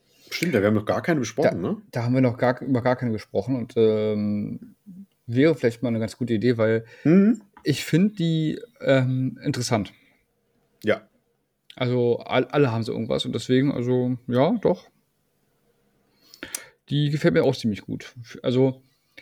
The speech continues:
Speaker 2: gerade auch, ähm, das hatte ich ja dir schon mal a-, anders ge-, ähm, wann anders gesagt, aber auch, ähm, bei der trifft's, finde ich, auch ganz gut zu. Die gibt dir ganz guten Einstieg in die Armee.
Speaker 1: Ja, total.
Speaker 2: Du kannst damit sagen, okay, also als, als Neuling sagst du dir, „Hm, ja, du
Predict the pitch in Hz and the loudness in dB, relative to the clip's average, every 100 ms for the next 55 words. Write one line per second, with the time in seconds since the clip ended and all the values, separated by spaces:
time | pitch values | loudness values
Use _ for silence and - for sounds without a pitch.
0 | _ - 135 160 139 139 - 127 127 123 | _ -2 0 0 0 -2 -4 -6 -4 -4
1 | 127 131 127 131 120 123 - 135 131 120 | -4 -8 -2 0 2 0 0 0 2 2
2 | - - - 127 147 - 151 - 120 120 | -2 -6 -2 0 0 0 0 2 2 2
3 | 113 113 135 147 127 135 135 117 117 113 | 2 2 0 0 0 0 2 2 2 2
4 | - - 120 110 104 123 127 131 - 127 | -2 -8 -4 -2 0 0 -2 -12 -6 -6
5 | 113 120 147 135 131 - 139 - - _ | -4 -4 -4 -4 -6 -2 -2 -2 -20 _
6 | _ _ - 127 151 143 135 - 151 151 | _ _ -2 0 2 4 4 2 -2 -2
7 | 139 113 139 - 147 - 117 117 110 110 | -2 -2 -2 -2 -4 0 2 2 2 2
8 | 98 _ _ _ _ _ _ _ _ _ | -2 _ _ _ _ _ _ _ _ _
9 | 110 123 127 107 110 104 92 _ _ _ | 2 2 2 0 -2 -2 -4 _ _ _
10 | _ _ 117 127 143 147 135 123 123 127 | _ _ -4 0 2 4 4 4 0 0
11 | - 156 131 120 117 - - 117 131 160 | 0 2 2 2 2 0 -4 -2 2 2
12 | 185 175 - - - 135 131 143 139 135 | 2 -2 -8 -20 -2 -2 -2 0 2 2
13 | 131 156 123 123 139 - | -2 0 0 2 0 -2